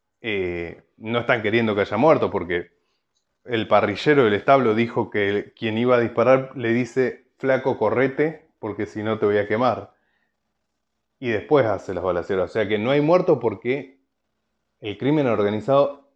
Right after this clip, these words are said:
está mandando mensajes mafiosos y advertencias. Por eso no hay muertos. Porque cuando quiera que haya muertos, va a haber muertos y muchos. Bien,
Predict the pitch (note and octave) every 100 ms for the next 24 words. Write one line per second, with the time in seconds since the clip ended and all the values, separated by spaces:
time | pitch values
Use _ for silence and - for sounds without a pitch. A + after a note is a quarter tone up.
0 | - G#2+ - C#3 B2+ A#2 B2+ B2+ A2 G2+
1 | F#2 C3 B2 G#2 F#2+ F3 F#3+ C3+ A#2 F2+
2 | F2 F2+ D3 B2+ F#2+ F2 G#2+ C3 C3 G2+
3 | F2+ F#2 E2+ D#2+ - F#2+ F#2 G#2+ G#2+ G#2+
4 | D3 C3+ A#2 A2+ A2 B2 C3 C3+ A2 G#2+
5 | A#2 A#2+ B2+ B2+ C3+ A#2 G#2 F#2+ - F2
6 | _ _ _ _ _ _ _ _ _ _
7 | _ _ _ D#3+ F#3+ A2+